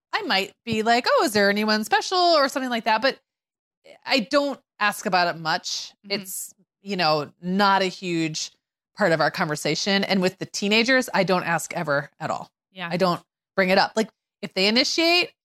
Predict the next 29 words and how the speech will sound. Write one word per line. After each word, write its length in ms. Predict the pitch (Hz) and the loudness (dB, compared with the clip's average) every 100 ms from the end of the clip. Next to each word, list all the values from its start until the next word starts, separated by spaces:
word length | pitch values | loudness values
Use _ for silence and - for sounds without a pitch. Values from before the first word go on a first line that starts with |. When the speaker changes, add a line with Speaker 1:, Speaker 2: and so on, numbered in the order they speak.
| _ | _
Speaker 1:
and 240 | - 175 156 | -4 -2 -4
seem 240 | - 220 | 0 2
to 80 | 233 | 4
wanna 200 | 226 226 | 2 2
talk 200 | 226 226 | 0 0
about 220 | 240 240 | 0 0
it, 100 | 262 240 | 0 -2
I 80 | 156 | -6
am 80 | 175 | -6
happy 380 | - 175 208 | -4 -2 -4
to 100 | 220 | -4
discuss 460 | 202 190 - - - | -6 -6 -4 -4 2
it. 240 | 180 - _ | 0 0 _
But 200 | 170 147 - _ _ _ | 0 0 -4 _ _ _
I 80 | - | -10
feel 180 | - 240 | 0 2
like 100 | 247 | 2
they 80 | 208 | 0
have 160 | 170 | -2
enough 180 | 139 139 | -4 -8
to 80 | - | -8
deal 120 | 143 127 | -4 -4
with 200 | 135 - _ | -4 -8 _
Speaker 2:
Yeah. 160 | 202 196 | -10 -4
Speaker 1:
and 100 | 170 | -2
enough 480 | 156 151 151 - - _ _ | 0 0 0 -8 -18 _ _
pressures. 540 | 185 - 175 170 160 | -2 2 2 2 0
And, 360 | - 175 151 151 _ _ _ - | -2 0 0 -4 _ _ _ 0
and 160 | 226 | 2